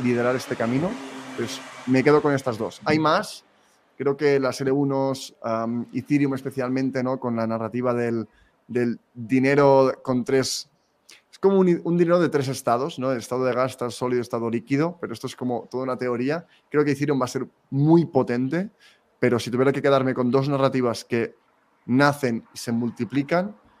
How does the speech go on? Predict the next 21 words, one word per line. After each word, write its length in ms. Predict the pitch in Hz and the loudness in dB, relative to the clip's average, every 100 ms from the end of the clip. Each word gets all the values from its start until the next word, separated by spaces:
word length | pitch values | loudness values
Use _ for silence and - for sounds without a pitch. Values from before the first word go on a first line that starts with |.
| _ _ | _ _
creo 220 | 113 117 | -6 -4
que 100 | 123 | -2
estas 320 | 123 - 120 | -2 -2 -4
dos, 500 | 107 127 135 131 - - _ _ _ _ _ _ | 0 2 2 0 -8 -14 _ _ _ _ _ _
es 140 | 151 147 | 2 6
complicado 920 | 185 165 170 151 160 156 151 143 - | 4 6 6 8 8 8 8 4 -2
ser 340 | - - 143 135 | -4 2 4 4
preciso 760 | 135 131 165 156 214 240 269 - | 2 2 0 0 -2 -2 -6 -6
en 260 | 127 120 | -2 0
las 200 | 120 113 | -2 -2
inversiones, 600 | 123 120 107 139 180 214 - _ _ - | -2 -2 0 0 0 -4 -14 _ _ -6
pero 160 | 123 | -4
si 140 | 120 131 | -2 0
lo 80 | 123 | 0
mantenemos 480 | 120 123 135 143 | 0 0 -2 0
al 140 | 143 135 | 2 4
día 240 | 139 127 | 6 4
y 100 | 123 | 2
entendemos 400 | 120 117 120 131 | 0 0 0 0
los 140 | 127 123 | -2 -2
proyectos, 560 | 120 139 143 175 180 | -2 -2 -2 -4 -4